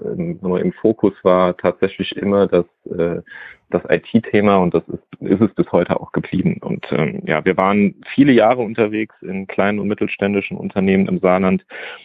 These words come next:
als klassischer I-T-Dienstleister. Das heißt, wir haben ganz viel vor Ort individuell für die Kunden an Infrastrukturen gebaut, wir haben Systeme eingerichtet, äh, wir haben Mitarbeiter geschult in verschiedenen Themen.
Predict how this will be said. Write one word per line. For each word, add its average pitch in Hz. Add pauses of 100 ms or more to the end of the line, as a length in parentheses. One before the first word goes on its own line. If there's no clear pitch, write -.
(180)
als 92
klassischer 95
I-T-Dienstleister. 135
Das 104
heißt, 95
wir 95
haben 95 (460)
ganz 107 (140)
viel 113 (100)
vor 101
Ort 113 (220)
individuell 107
für -
die 98
Kunden 113
an 90
Infrastrukturen 104
gebaut, 95
wir 90
haben 87
Systeme 104
eingerichtet, 90 (180)
äh, -
wir 87
haben 87
Mitarbeiter 92
geschult 101
in 90 (120)
verschiedenen 95
Themen. 98